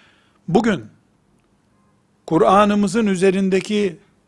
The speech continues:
tefsir çalışmalarında, hadisi şeriflerdeki şerh çalışmalarında, isnat çalışmalarında ve fıkıhtaki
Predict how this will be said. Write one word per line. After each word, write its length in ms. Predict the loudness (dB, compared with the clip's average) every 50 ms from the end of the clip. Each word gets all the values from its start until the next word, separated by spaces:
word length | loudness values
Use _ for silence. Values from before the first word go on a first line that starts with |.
| _ _ _ _ _ _ _ _ _ _ -20 _ _ _ _ _ _ _ _
tefsir 420 | 0 0 0 0 0 -2 -2 -2 -2
çalışmalarında, 1080 | 0 2 4 4 4 2 0 0 2 2 4 4 4 4 2 0 -2 -2 -4 -6 -10 _ _ _ _ _ _ _ _ _ _ _ _ _ _ _ _ _ _ _ _ _
hadisi 520 | _ 0 0 0 2 0 -4 -4 -4 -6 -4
şeriflerdeki 1120 | 0 0 2 2 0 -2 4 6 6 6 6 4 0 0 0 0 0 0 0 -2 -4 -10 _ _ _ _ _ _ _ _
şerh 400 | -10 -2 4 6 6 6 4 0 -6 -12 -16 _
çalışmalarında, 1000 | 0 2 4 4 4 2 2 2 2 4 4 4 2 2 -6 -10 -12 -12 -16 -18 _ -6
isnat 540 | -4 -4 -2 2 4 4 4 4 2 -4
çalışmalarında 960 | -4 -4 -2 -2 -2 -6 -8 -10 -10 -12 -12 -14 -16 -18 -20 -20 -20 -20 -20 _ _ _ _ _ _ _ _ _ _ _ _ _ -20 _ _ _ _ _ _ _ _ _ _ _ _
ve 140 | -2 -2 -2
fıkıhtaki 1080 | 0 0 -2 0 0 2 2 2 2 4 2 0 0 0 0 -2 0 0 0 -2 -6